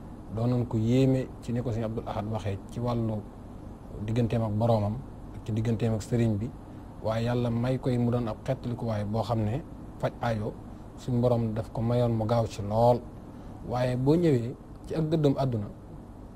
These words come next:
mën ngaa ñëw sax ba ci moom nga di ko laaj jëmmam ci ngir, ngir, ngir woyofaloon gi mu woyofaloon àdduna. Niki noonu itam la nekk woon ku tabe koo xam ne daawul dencal dara ëllëg, lépp lu mu masaan a am daf ko daan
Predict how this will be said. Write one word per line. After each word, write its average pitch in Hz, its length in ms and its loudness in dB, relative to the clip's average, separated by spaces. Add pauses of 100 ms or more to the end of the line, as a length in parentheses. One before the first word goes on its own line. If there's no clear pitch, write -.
mën 127 160 0
ngaa 131 180 6
ñëw 123 160 2
sax 110 160 -4
ba 117 100 -4
ci 127 80 -4
moom 117 160 -2
nga 113 120 2
di 117 60 0
ko 113 100 -2
laaj 98 160 -4 (200)
jëmmam 107 340 -2
ci - 80 -14 (440)
ngir, 117 180 -2 (200)
ngir, 117 220 -2
ngir 117 160 0
woyofaloon 120 520 2 (140)
gi 110 60 -4
mu 110 120 -2
woyofaloon 101 360 -6
àdduna. 90 260 -10 (720)
Niki 143 200 4
noonu 160 200 4
itam 139 240 2
la 127 100 0
nekk 135 240 -2
woon 123 260 0
ku 113 180 -8
tabe 123 280 2
koo 117 160 -2
xam 104 240 -2
ne 104 140 -6 (320)
daawul 113 480 0
dencal 110 460 -2
dara 113 360 0
ëllëg, 95 200 0 (800)
lépp 156 280 2
lu 127 140 2
mu 117 180 2
masaan 104 240 0
a 92 100 -4
am 107 100 -4 (580)
daf 101 160 -2
ko 110 80 0
daan 101 300 0